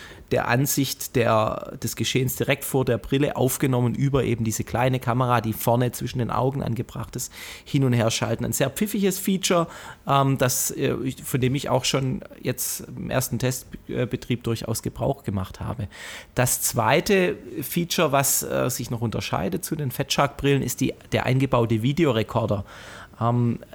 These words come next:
auch ein sehr pfiffiges Konzept, also, äh, man kann eine Micro-S-D-Karte direkt in die Brille einstecken und mit einem simplen Knopfdruck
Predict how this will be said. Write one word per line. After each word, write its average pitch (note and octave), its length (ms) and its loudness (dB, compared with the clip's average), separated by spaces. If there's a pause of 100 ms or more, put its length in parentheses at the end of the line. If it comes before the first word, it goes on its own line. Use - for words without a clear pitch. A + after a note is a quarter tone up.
(260)
auch E3+ 260 2
ein F3+ 300 0 (100)
sehr C3 280 2
pfiffiges E3+ 580 0
Konzept, - 540 2
also, B2+ 420 0
äh, - 420 -6 (200)
man B2 180 0
kann C#3 420 2
eine B2 280 0
Micro-S-D-Karte D3 1080 0
direkt B2 540 0
in E3+ 260 0
die D#3+ 140 -2
Brille C#3 440 2 (340)
einstecken E3+ 720 2 (340)
und C#3 340 2
mit C#3 180 0
einem B2+ 120 4
simplen D3 600 2
Knopfdruck - 840 0